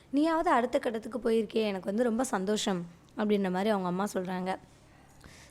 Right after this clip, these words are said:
சரின்னு சொல்லிட்டு அவங்க அந்த மாதிரி பேசிக்கிட்டு இருக்கிறாங்க. பேசிட்டு இருக்கும்போது முத்து வந்து அந்த இடத்துக்கு வந்துடுறாரு. வரும்போது முத்து பார்த்தீங்கன்னா, கார்லேருந்து இறங்கும் போதே கூலரை போட்டு அப்படியே ஸ்டைலா இறங்குறாரு.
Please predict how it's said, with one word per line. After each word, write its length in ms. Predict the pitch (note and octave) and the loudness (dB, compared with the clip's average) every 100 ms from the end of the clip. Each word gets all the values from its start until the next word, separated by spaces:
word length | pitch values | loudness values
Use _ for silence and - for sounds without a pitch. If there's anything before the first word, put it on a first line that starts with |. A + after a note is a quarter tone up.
| - | 6
சரின்னு 300 | C4 C4 C#4 | 8 8 8
சொல்லிட்டு 160 | B3+ D4 | 8 8
அவங்க 200 | C#4 C4 | 6 4
அந்த 160 | B3+ | 2
மாதிரி 220 | B3+ C4 | 2 2
பேசிக்கிட்டு 480 | - C4 C#4 C4+ B3 | 6 6 6 2 4
இருக்கிறாங்க. 380 | A#3+ A#3 A3 A3 D4 | 4 4 2 4 4
பேசிட்டு 300 | C#4+ C4 B3+ | 4 4 -2
இருக்கும்போது 320 | A#3+ A3+ C#4 | -2 0 0
முத்து 260 | C#4+ C#4 E4+ | 0 0 2
வந்து 200 | A#3+ A#3 | 2 2
அந்த 140 | G#3 | -2
இடத்துக்கு 320 | F#3 F3+ G3+ | -4 -6 -6
வந்துடுறாரு. 580 | F#3+ F#3 F3+ F3+ F3 C#4 E4+ - - - | -4 -2 -2 0 4 4 4 -4 -20 -12
வரும்போது 560 | C#4 B3+ D#4 E4+ D4+ D4 | 6 8 8 8 8 8
முத்து 260 | C4+ A#3+ | 6 6
பார்த்தீங்கன்னா, 540 | C4 B3 A3 G3+ G#3 C4+ - - - | 8 8 8 4 6 4 2 -12 4
கார்லேருந்து 500 | C4 C4+ D4 C#4 B3+ | 12 12 12 10 10
இறங்கும் 420 | D4 B3 A#3 C4 B3 | 10 10 10 6 4
போதே 300 | G#3+ A#3+ D4 | 6 8 6
கூலரை 440 | - D#4 D#4 A#3+ | 6 10 12 12
போட்டு 320 | G3+ A3 A3 | 8 6 8
அப்படியே 200 | C4+ B3 - | 8 6 6
ஸ்டைலா 400 | B3+ A#3+ C#4 C#4 A3 | 6 6 8 8 8
இறங்குறாரு. 480 | G3 G3 F#3+ F3+ | 6 6 4 4